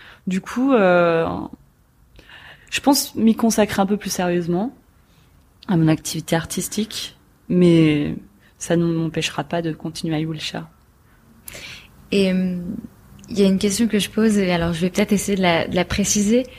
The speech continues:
Speaker 2: c'est qu'est-ce qui t'inspire ? Alors ça peut être, euh, un livre, un voyage, des personnes, euh, des couleurs, je sais pas.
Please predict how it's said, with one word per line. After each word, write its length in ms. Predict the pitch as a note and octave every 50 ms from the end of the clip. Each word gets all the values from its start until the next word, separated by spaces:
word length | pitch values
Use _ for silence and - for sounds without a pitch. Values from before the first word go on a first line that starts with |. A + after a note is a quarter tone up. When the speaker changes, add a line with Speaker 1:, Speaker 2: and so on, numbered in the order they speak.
| - - - - - - -
Speaker 2:
c'est 280 | - - G3 F#3+ F3+
qu'est-ce 240 | - - A3+ G#3+ -
qui 120 | - G#3+ G#3
t'inspire ? 540 | - G3+ G3+ F#3+ - - - - F3+ F3+ F3 - - - -
Alors 240 | F#3+ F3 F3+ E3+ D#3
ça 140 | - F3+ E3
peut 140 | - F3
être, 300 | F3 F3+ F#3+ - - -
euh, 240 | F3 E3+ E3+ E3 E3 D#3+ - - - - - - - - - - - - - - - - - -
un 160 | - F3+ E3+ E3+
livre, 680 | E3+ D#3+ D#3 D#3 E3 F#3 G#3 A3+ A3+ A3 G3 F3 E3
un 100 | D#3+ D#3+
voyage, 680 | D#3 D3 E3+ F3 E3+ E3 D#3+ D#3+ E3 F3 G3 G3+ F#3+ E3+
des 100 | E3 E3
personnes, 800 | E3 E3+ E3 - - - - E3+ D#3+ E3 F3 F#3 G3+ G#3 G3+ F#3
euh, 720 | E3+ E3 D#3+ D#3+ D#3 D3+ D3+ D3+ D#3 D3+ D#3 - - - - - - - - - - - -
des 180 | - - - F#3
couleurs, 720 | - - - - A3 G#3 F3+ D#3+ D#3 E3+ F#3+ G#3 G3 - -
je 80 | F3+ F3+
sais 160 | - - E3+
pas. 280 | - E3+ D#3+ F3 G3